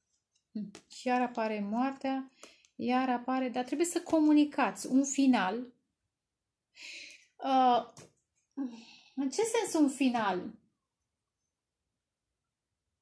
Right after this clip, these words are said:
În primul rând să vă com-, uh, finalul sau s-, un stil de viață. Da? Un stil de viață în care poate unii ați fost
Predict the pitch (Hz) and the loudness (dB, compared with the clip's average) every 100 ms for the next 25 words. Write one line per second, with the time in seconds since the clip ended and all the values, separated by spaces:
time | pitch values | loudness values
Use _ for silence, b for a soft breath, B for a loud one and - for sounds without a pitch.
0 | _ _ _ _ _ _ _ _ _ _ | _ _ _ _ _ _ _ _ _ _
1 | _ _ _ _ _ _ - 254 359 381 | _ _ _ _ _ _ -6 0 2 2
2 | 370 359 311 330 330 302 254 - 269 262 | 2 2 2 2 2 0 0 -8 -8 -8
3 | 254 247 254 247 - 285 277 339 392 359 | -8 -8 -10 -12 -6 0 2 4 4 2
4 | 262 254 240 - 247 - _ _ - 277 | 0 -2 -4 -4 -10 -10 _ _ -8 -4
5 | 277 - - 370 381 349 294 226 233 269 | -2 -4 2 2 4 4 4 2 2 6
6 | 302 233 - - - _ _ _ _ _ | 6 4 -2 -14 -14 _ _ _ _ _
7 | _ _ _ _ 226 226 - - 269 277 | _ _ _ _ -4 -4 -4 -8 -4 -2
8 | - 381 349 320 240 269 320 311 247 226 | 0 2 4 2 2 4 4 2 -4 -2
9 | 254 294 285 285 302 311 277 262 302 302 | 2 2 2 2 2 2 0 2 4 2
10 | 269 269 - 285 294 - | 2 -2 -2 0 0 -2